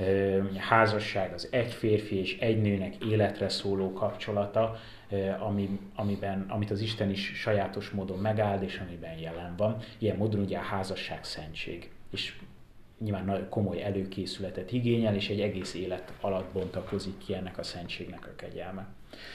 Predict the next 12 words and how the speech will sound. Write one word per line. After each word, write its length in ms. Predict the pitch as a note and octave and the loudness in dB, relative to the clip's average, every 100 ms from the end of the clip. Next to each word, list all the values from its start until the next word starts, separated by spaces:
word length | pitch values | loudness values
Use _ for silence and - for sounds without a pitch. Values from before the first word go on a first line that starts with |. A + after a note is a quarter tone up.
| - - - - | -14 -16 -18 -8
És 140 | - | -2
ettől 320 | A3 B3 F3+ A#2 | 4 6 10 10
egy 140 | A2 | 8
különböző 880 | - D#3+ A2 G2+ G2+ G2+ G2+ G2+ G2+ - - - - | 8 10 10 8 4 4 4 4 2 -2 -12 -16 6
történet 600 | A#2 C3 - A2 F#2 A#2 | 10 10 10 4 6 6
az, 220 | B2+ - | 6 6
hogy, 220 | A#2 G#2 - - - | 4 4 -4 -14 -8
hogy, 280 | - G#2 G2+ | 4 4 6
ö, 300 | A2 G#2+ G#2 G#2 G#2 - - - | 4 6 4 2 -2 -12 -16 -6
az 180 | G#2 - | -2 4
egyház 440 | D#3+ D#3 C#3+ B2+ | 4 4 6 6
egyébként 680 | A2+ A2 G#2+ - A2 G#2+ | 6 4 2 4 2 2